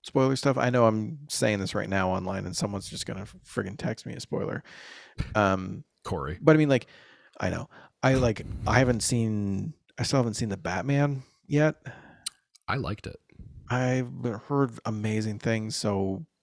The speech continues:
Speaker 1: I keep planning on renting it, and I just haven't
Speaker 2: Yeah.
Speaker 1: yet.
Speaker 2: Oh, you
Speaker 1: But
Speaker 2: sh-,
Speaker 1: I've
Speaker 2: you
Speaker 1: been
Speaker 2: should
Speaker 1: able
Speaker 2: do that.
Speaker 1: to, yeah, but I've been able to avoid major spoilers on that
Speaker 2: Yeah.
Speaker 1: too.
Speaker 2: So,
Speaker 1: So.
Speaker 2: s-, my spoiler-free take is it's a Batman movie with Batman.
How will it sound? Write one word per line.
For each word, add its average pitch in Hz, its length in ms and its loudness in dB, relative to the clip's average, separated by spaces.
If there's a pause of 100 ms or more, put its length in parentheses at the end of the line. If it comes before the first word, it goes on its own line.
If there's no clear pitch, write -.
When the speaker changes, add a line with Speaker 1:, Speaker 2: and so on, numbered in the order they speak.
Speaker 1:
I - 60 -12
keep - 260 -6
planning - 340 -2
on 196 140 0
renting 101 320 2
it, 101 160 -2 (100)
and 104 180 -6
I 98 60 -4
just 85 180 -8
haven't 73 280 -4
Speaker 2:
Yeah. 71 140 -4
Speaker 1:
yet. 67 80 -8 (400)
Speaker 2:
Oh, 107 60 -2
you 98 40 0
Speaker 1:
But 123 140 6
Speaker 2:
sh-, - 40 2
Speaker 1:
I've 131 120 4
Speaker 2:
you - 20 2
Speaker 1:
been 139 100 6
Speaker 2:
should 131 60 4
Speaker 1:
able 131 160 4
Speaker 2:
do - 80 0
that. - 140 -6
Speaker 1:
to, 107 380 0 (280)
yeah, 131 260 0
but 147 120 8
I've 151 80 8
been 147 100 4
able 147 180 6
to 120 160 2
avoid 101 400 2 (520)
major 101 280 0
spoilers 95 400 -4
on - 140 -8
that - 140 -10
Speaker 2:
Yeah. - 180 -8
Speaker 1:
too. - 80 -14 (280)
Speaker 2:
So, 117 280 -2
Speaker 1:
So. - 160 -6
Speaker 2:
s-, - 240 -4 (200)
my 113 200 -2
spoiler-free 123 720 -4
take 71 460 -6 (480)
is 92 420 -2 (220)
it's 117 160 -2
a - 20 -6
Batman 113 420 -2
movie 139 380 -4 (720)
with 85 260 -4
Batman. 64 600 -6